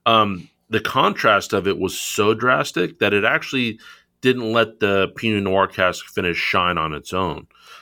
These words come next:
Um, so one of our guys said something. These guys were great at listening. We reworked it.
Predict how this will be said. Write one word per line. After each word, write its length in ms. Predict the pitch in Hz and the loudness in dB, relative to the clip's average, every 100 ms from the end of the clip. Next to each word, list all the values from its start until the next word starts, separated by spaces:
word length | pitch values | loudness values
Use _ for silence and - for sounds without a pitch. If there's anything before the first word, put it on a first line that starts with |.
| - | -8
Um, 360 | - 92 90 87 | 0 2 2 -2
so 200 | - 98 | -2 -2
one 240 | 92 107 | 0 2
of 120 | 110 104 | 2 2
our 140 | 98 | 0
guys 540 | 92 104 104 104 90 | 2 2 4 2 -2
said 240 | - 104 104 | -2 -2 -2
something. 520 | - 101 95 98 92 | -2 -2 -2 -4 -2
These 200 | 92 90 | -4 -2
guys 240 | 92 90 | -2 -2
were 80 | 85 | -2
great 220 | 82 90 | -2 -2
at 80 | 85 | 0
listening. 440 | 87 90 95 90 85 | -4 -6 -6 -6 -6
We 120 | 85 | -6
reworked 500 | 92 95 90 92 - | -4 -2 0 0 0
it. 220 | 92 87 | 0 0